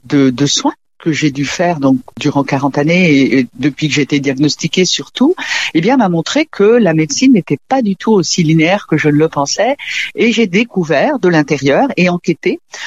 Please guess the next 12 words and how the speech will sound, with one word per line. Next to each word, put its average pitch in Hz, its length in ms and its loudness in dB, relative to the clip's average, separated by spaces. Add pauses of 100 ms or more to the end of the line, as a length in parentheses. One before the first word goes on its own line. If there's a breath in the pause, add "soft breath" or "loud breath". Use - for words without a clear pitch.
(100)
sur 233 280 -2
ce - 120 -10
que - 80 0
les 214 200 2
malades 190 340 0
de 165 100 2
Lyme 180 340 0
et 151 40 0
les 147 180 0
associations, 175 800 0 (320 loud breath)
euh, 156 120 2 (100)
appellent 175 580 0